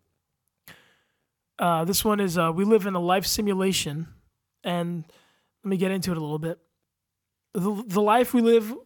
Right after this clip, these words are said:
was once life on Earth, but is now just nothing but a simulation. Technology became too advanced, and machines rose up against humans. Realizing they can't survive without us,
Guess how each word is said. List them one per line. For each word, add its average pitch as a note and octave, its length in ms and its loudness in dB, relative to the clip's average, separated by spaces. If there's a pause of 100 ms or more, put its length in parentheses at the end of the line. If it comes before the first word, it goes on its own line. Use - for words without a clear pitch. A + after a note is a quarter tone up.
was F3+ 200 0
once G3+ 360 -2
life F#3+ 280 2
on F3 160 0
Earth, D#3 440 -2 (300)
but G3 160 -2
is E3+ 200 -2
now E3+ 420 0 (680)
just E3 200 -6
nothing F3+ 220 0
but E3 140 0
a - 20 -6
simulation. D#3 640 -4 (1300)
Technology B3 500 4
became A3 360 0
too B3+ 160 6
advanced, G#3 640 0 (260)
and G3+ 220 0
machines A3 680 0 (300)
rose G#3+ 360 4
up A3 320 0
against F#3+ 460 -6
humans. E3+ 480 -4 (1120)
Realizing A3+ 520 6
they G3+ 100 0
can't G#3 240 0
survive F3+ 340 2
without G3 380 2
us, - 340 -4